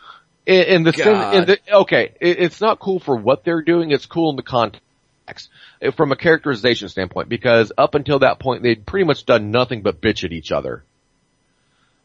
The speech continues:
Speaker 1: And this is kinda like the moment where they realize, "Okay, let's actually try to work together for a change," kind of a thing. And this is where Raph's, uh, kinda stops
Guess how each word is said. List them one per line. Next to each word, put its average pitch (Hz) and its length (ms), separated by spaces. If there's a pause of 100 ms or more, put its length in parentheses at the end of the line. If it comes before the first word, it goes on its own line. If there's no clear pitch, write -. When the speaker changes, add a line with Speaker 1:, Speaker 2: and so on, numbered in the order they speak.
(380)
Speaker 1:
And 139 760
this 165 220
is 139 100
kinda 147 220
like 135 180
the 135 80
moment 127 320
where 120 80
they 117 140 (280)
realize, 110 460
"Okay, 113 640 (680)
let's 131 300 (880)
actually 131 680 (360)
try 127 360
to 127 140
work 113 240
together 98 440
for 90 220
a 85 40
change," 55 640 (560)
kind 135 220
of 98 100
a 98 60
thing. 82 360
And 120 140
this 147 160
is 131 100
where 117 300
Raph's, 113 560 (100)
uh, 104 380 (120)
kinda 113 260
stops 113 440